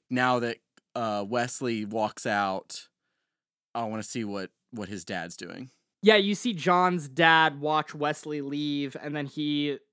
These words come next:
Speaker 2: sighs and walks over to the desk again. He picks up the sheet of paper that's crumpled up, and he unfolds it, and he kinda uses the edge of the desk to smooth it out a little bit, and he reads it again,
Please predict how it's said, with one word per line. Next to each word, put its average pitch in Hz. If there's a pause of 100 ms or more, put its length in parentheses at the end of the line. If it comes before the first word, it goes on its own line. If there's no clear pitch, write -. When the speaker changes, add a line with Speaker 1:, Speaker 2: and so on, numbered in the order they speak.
Speaker 2:
sighs 151
and 151
walks 151
over 151
to 151
the 135
desk 143
again. 135
He 151
picks -
up 165
the 156
sheet 147
of 135
paper 143
that's 127
crumpled 139
up, 151 (640)
and 156
he 156 (180)
unfolds 175
it, 151
and 151
he 160
kinda 175
uses 165
the 165
edge 156
of 151
the 147
desk 143
to 151
smooth 151
it 135
out 139
a 151
little 165
bit, 202 (560)
and 165
he 160
reads 165
it 156
again, 143